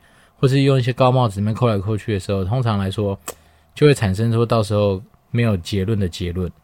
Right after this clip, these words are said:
好，所以没有结论的结论就是说，看似好像得到一个可以往前推进，但是又没人敢买单，但是好像又得到了一些什么样的东西的那种感觉，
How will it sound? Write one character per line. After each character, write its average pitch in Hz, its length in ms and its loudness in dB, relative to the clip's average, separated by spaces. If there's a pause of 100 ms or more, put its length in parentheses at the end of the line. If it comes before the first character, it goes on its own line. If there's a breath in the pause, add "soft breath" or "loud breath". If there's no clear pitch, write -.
(100)
好， 95 280 -4
所 160 180 -2
以 190 60 4
没 165 160 4
有 160 100 2
结 131 140 0
论 139 140 2
的 131 40 0
结 123 120 0
论 120 120 0
就 120 60 0
是 120 100 0
说， 113 260 2 (460 soft breath)
看 190 240 4
似 160 140 4
好 110 100 6
像 139 100 2
得 127 140 2
到 123 160 0
一 113 100 0
个 110 280 0
可 - 260 -4
以 147 140 2
往 107 180 2
前 104 160 -2
推 113 180 -2
进， 127 240 -2
但 139 160 0
是 143 140 -4
又 139 80 2
没 120 140 0
人 113 100 -2
敢 117 160 -2
买 107 180 0
单， 98 300 -4
但 135 140 -2
是 - 120 -2
好 98 140 -4
像 123 240 0 (520 soft breath)
又 190 180 4 (180)
得 127 140 2
到 147 160 2
了 127 120 0
一 165 80 -2
些 139 220 -2
什 - 240 -4
么 90 100 -2
样 120 120 -2
的 101 100 0
东 104 220 -2
西 98 220 -6
的 98 160 -4
那 101 80 -2
种 107 180 0
感 85 260 -6
觉， 64 300 -10